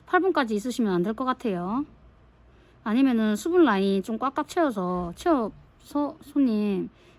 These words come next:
케어하신 후에 보내주세요. 제가 일단 오늘 이거 처음 써본 거라서 저도 이제 만약에 다음에 오실 때는 수분 라인을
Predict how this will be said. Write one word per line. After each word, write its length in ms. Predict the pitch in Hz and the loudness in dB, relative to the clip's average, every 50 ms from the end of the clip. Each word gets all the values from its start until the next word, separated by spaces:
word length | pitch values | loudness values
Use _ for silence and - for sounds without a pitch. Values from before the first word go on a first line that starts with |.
| _ _ | _ _
케어하신 560 | - 359 330 311 294 330 349 311 381 349 311 | 0 4 4 6 6 4 2 4 4 4 6
후에 200 | 277 285 294 285 | 6 4 2 2
보내주세요. 720 | 220 - 196 196 196 185 196 185 - 185 180 170 - - - - _ _ _ _ _ _ _ _ - - _ | 0 0 -2 -2 -2 -4 -6 -6 -6 -6 -6 -6 -10 -12 -16 -20 _ _ _ _ _ _ _ _ -20 -20 _
제가 240 | - 233 226 226 233 | -10 -8 -6 -6 -6
일단 220 | 240 - 247 226 | -6 -6 -4 0
오늘 220 | 262 277 254 226 226 | 2 2 2 2 0
이거 100 | 220 214 | -4 -4
처음 240 | - - 370 320 | 0 2 4 4
써본 260 | 269 - 214 202 196 190 | 4 2 -2 -4 -4 -4
거라서 400 | 190 180 185 180 190 175 175 170 | -2 -4 -4 -4 -6 -6 -8 -6
저도 560 | - 202 170 - 175 175 175 175 175 185 196 - _ - - - _ _ _ _ _ _ | -8 -10 -8 -8 -8 -8 -8 -8 -10 -12 -14 -16 _ -20 -20 -20 _ _ _ _ _ _
이제 120 | 233 220 | -8 -6
만약에 260 | 202 196 202 214 226 220 | -4 -4 -2 -2 -2 0
다음에 320 | - 254 285 285 254 220 | 2 4 4 4 4 2
오실 220 | 214 208 - 240 | 0 -2 -4 -6
때는 400 | 233 208 190 185 180 180 180 180 | -6 -4 -2 -2 -2 -2 -4 -6
수분 540 | - - 320 311 320 311 302 302 294 285 240 | -4 -2 2 6 6 6 8 6 6 4 4
라인을 720 | 208 190 190 202 208 202 196 185 180 180 180 175 170 - - | 2 2 0 0 0 0 0 0 0 -2 -2 -4 -6 -8 -10